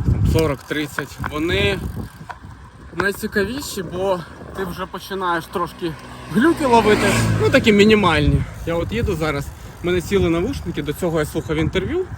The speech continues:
е, потім музику, коли важко було,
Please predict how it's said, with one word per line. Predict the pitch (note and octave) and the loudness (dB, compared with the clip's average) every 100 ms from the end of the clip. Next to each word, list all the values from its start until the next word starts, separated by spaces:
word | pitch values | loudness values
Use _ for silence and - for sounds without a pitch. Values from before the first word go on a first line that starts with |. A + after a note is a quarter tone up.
| - - - - - - - E3+ | -6 -6 -10 -12 -12 -14 -8 -2
е, | E3+ - - | 2 4 2
потім | E3+ E3 F#3+ | -2 -8 -6
музику, | D4 C4+ A3 F3+ | -4 -6 -8 -4
коли | F#3 F3+ | -2 0
важко | E3 D#3+ F3 | 0 -2 -4
було, | D#3 D3+ D3+ | -2 0 0